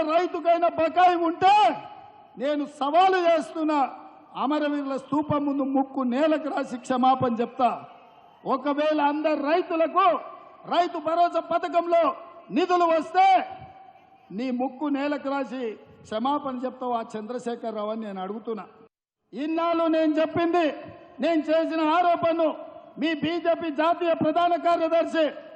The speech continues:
దుష్యంత్ కుమార్ గౌతమ్ స్పష్టంగా, అధికారికంగా బీజేపీ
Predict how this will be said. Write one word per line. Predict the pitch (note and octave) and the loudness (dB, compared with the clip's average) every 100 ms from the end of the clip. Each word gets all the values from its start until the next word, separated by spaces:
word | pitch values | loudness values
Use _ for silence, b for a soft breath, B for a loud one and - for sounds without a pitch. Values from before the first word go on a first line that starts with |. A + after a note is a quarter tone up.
| D3+ | -4
దుష్యంత్ | D#4 D#4+ E4 E4 D#4+ D#4+ | -2 0 0 0 -2 -2
కుమార్ | D#4+ E4 D#4+ A3+ | 2 2 2 2
గౌతమ్ | F4+ F#4 F#4 F4+ C4 - - - - - - _ _ _ | 2 4 2 2 0 -10 -18 -20 -20 -20 -20 _ _ _
స్పష్టంగా, | - D4+ F4 - F4 E4 D#4+ F4 E4+ D4+ | -4 0 0 0 0 2 2 2 2 2
అధికారికంగా | D#4 F4+ F4 F4 E4+ E4 D#4+ E4+ F4+ E4 - - - - - | 0 0 2 0 0 0 2 4 2 0 -6 -18 -20 -20 -8
బీజేపీ | D4+ F4 D#4+ E4+ E4 | -2 0 2 0 2